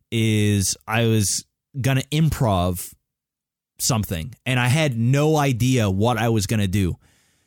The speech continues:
So we, it was one week,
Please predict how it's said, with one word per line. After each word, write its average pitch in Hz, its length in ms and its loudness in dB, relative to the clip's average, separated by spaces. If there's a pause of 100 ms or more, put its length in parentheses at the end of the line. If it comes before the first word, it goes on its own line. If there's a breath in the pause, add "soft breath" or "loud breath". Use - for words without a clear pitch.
(160 soft breath)
So 127 480 0 (280)
we, 117 560 0 (580)
it - 80 -20
was 107 240 -2
one 175 280 2
week, 220 380 -2